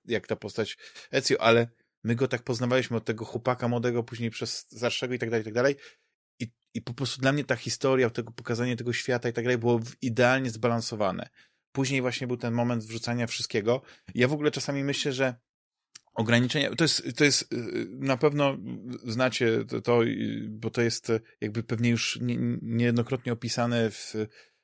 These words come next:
przez kulturoznawców i tak dalej, że kiedy twórca ma ograniczenia, zwykle z tych ograniczeń tworzy arcydzieła, znaczy przez te ograniczenia, bo nie może po prostu,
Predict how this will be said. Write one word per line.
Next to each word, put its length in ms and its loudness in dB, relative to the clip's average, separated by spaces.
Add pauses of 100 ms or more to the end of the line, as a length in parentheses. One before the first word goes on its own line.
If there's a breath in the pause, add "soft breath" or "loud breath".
(160)
przez 260 0
kulturoznawców 600 0
i 60 -8
tak 100 -4
dalej, 140 2
że 100 -2
kiedy 280 2 (440 soft breath)
twórca 420 2
ma 160 4
ograniczenia, 920 2 (500)
zwykle 440 2
z 60 -6
tych 140 0
ograniczeń 500 2
tworzy 480 -2
arcydzieła, 680 2
znaczy 200 -2
przez 260 2
te 80 0
ograniczenia, 540 -4
bo 220 2
nie 180 4
może 320 2
po 140 -4
prostu, 460 -2